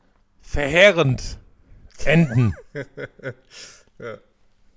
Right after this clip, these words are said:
Speaker 1: Also ich würde sagen, ich bin, <laughs> ich bin dabei.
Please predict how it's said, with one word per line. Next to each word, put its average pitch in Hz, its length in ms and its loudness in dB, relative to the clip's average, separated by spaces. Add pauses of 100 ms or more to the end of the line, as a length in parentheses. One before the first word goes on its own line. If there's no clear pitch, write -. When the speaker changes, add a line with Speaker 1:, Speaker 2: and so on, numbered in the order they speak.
(520)
Speaker 1:
Also 175 240 0
ich 196 180 -4
würde 226 180 0
sagen, 202 460 0 (1160)
ich 147 180 -10
bin, 165 240 2 (160)
<laughs> - 140 -20
ich 233 360 4
bin 190 140 4
dabei. 143 460 0